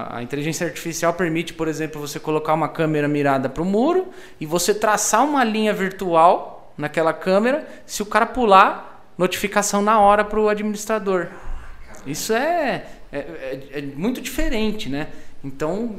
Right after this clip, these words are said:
assim, tem muita tecnologia embarcada. Tem, inclusive, alguns softwares que fazem até pesquisa forense da imagem. Você consegue identificar se a pessoa é homem ou mulher,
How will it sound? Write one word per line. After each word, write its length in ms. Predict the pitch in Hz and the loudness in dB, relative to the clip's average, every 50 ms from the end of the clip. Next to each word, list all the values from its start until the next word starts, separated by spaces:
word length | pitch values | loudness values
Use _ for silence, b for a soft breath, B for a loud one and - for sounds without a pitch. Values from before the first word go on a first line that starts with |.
| - | -10
assim, 460 | - 143 - - 165 165 156 139 127 131 | -10 -8 -6 -6 -4 -4 -4 -6 -8 -6
tem 120 | - 180 | -4 -4
muita 420 | 202 196 185 180 208 233 233 220 196 | -2 0 0 2 2 2 2 0 -2
tecnologia 540 | 202 175 160 165 170 165 156 156 147 143 147 | -4 -4 -4 -2 -2 0 0 0 -2 -2 -2
embarcada. 640 | 147 139 147 143 139 - 127 120 113 107 104 - B B B B B B B - - | -2 -2 -2 -4 -4 -4 -4 -2 -2 -4 -6 -10 B B B B B B B -10 -6
Tem, 160 | - 180 208 226 240 233 214 202 185 165 | -4 -2 -2 0 -2 -2 -2 -2 -4 -4
inclusive, 520 | 160 - 165 170 151 143 170 185 185 202 | -6 -6 -6 -6 -6 -6 -6 -2 0 0
alguns 260 | 190 175 175 180 170 | 0 0 0 -2 -4
softwares 720 | - - - 143 156 202 240 - - - 165 143 131 - | -4 -2 0 2 4 4 2 0 -2 -4 -2 -2 -4 -4
que 100 | - - | -8 -10
fazem 840 | - - - 147 151 156 160 151 143 147 160 165 165 160 160 156 156 151 | -10 -6 -2 0 2 2 2 2 0 -4 -4 -4 -4 -4 -4 -4 -4 -4
até 180 | 143 151 175 | -4 -2 -4
pesquisa 460 | 175 175 208 208 214 - 208 196 202 | -4 -4 -6 -6 -6 -6 -6 -6 -6
forense 720 | 196 - - 233 214 170 160 180 196 190 - - - 123 - b b b b b b - - | -4 0 2 2 2 2 2 0 0 -2 -4 -6 -8 -10 -14 b b b b b b -8 -2
da 120 | 135 143 | 0 0
imagem. 520 | 143 147 143 131 123 120 120 110 107 101 B B B B B B - | 2 2 2 2 2 0 0 -2 -6 -8 B B B B B B -10
Você 120 | - 147 | -8 -6
consegue 440 | 143 156 170 165 165 - 185 185 190 | -4 -2 -2 -2 0 2 2 2 0
identificar 960 | 175 151 180 180 - - - 175 - - 156 143 - 113 - - - - - - | -2 -4 -4 -4 -4 -6 -10 -10 -6 -4 -2 -2 -2 -2 -4 -8 -14 -18 -16 -14
se 320 | - - - 147 151 147 | -10 -8 -6 -2 2 2
a 100 | 139 139 | 4 4
pessoa 520 | 139 139 156 139 135 - 147 143 135 127 120 | 2 0 -2 -6 -4 -2 0 0 2 2 4
é 60 | 123 | 4
homem 260 | 139 156 165 165 160 | 4 4 4 4 2
ou 40 | 156 | 0
mulher, 680 | 151 147 147 151 151 151 147 135 120 - B B B | -2 0 0 2 2 2 2 0 -2 -6 B B B